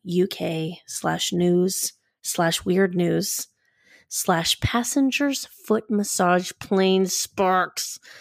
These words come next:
A woman, okay, a video of a woman giving a foot massage to the guy behind her during a flight has gone viral.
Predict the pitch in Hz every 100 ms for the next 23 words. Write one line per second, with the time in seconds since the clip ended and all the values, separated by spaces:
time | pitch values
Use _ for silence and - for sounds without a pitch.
0 | - - - _ - 220 208 214 294 302
1 | 185 180 233 311 226 247 185 - 196 220
2 | 247 311 320 330 220 185 180 165 220 _
3 | _ 180 208 240 247 - - 208 - 302
4 | 294 202 - - - - - - - 202
5 | 196 185 185 220 277 262 262 254 196 202
6 | 202 196 190 277 285 - 208 - - -
7 | - _ _ _ 190 - 185 175 175 190
8 | 202 202 175 170 - 202